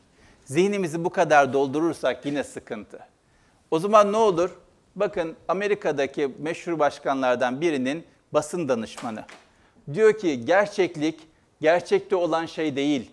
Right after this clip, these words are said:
benim sana olduğunu söylediğim şeydir." diyor. Nitekim bu adam başkanı büyük bir barış yanlışı o-, olarak lanse etmiş. Adam barış yanlısı söylemleriyle başkan seçilmiş. Başkan olduktan iki buçuk ay sonra savaş açmış bir ülkeye.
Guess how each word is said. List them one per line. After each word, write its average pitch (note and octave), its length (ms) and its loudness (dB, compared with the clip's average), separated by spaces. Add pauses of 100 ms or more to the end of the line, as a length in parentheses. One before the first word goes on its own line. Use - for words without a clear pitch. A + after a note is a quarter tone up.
benim D#3+ 320 -6
sana C3 440 -2 (340)
olduğunu D#3+ 540 0
söylediğim C3+ 640 -2
şeydir." A#2+ 480 -4
diyor. G#2+ 220 -8 (200)
Nitekim F3 440 0
bu F#3 60 8
adam C#3+ 320 6 (640)
başkanı E3+ 640 0 (680)
büyük F3+ 420 -2
bir E3 200 4
barış F3+ 340 4
yanlışı D3+ 380 2
o-, C#3+ 180 0
olarak C#3 380 6
lanse C#3 360 2
etmiş. D#3 500 -4 (140)
Adam D3 340 4
barış D#3+ 300 2
yanlısı C#3 300 0
söylemleriyle C#3+ 760 2
başkan C#3+ 360 2
seçilmiş. C3+ 580 -8
Başkan D3 340 -2
olduktan C3+ 300 -4
iki C#3 200 -8
buçuk - 200 -6
ay A#2+ 100 4
sonra C3 240 -2
savaş D3+ 320 0
açmış - 480 -8 (280)
bir C3+ 100 -6
ülkeye. A#2+ 520 -2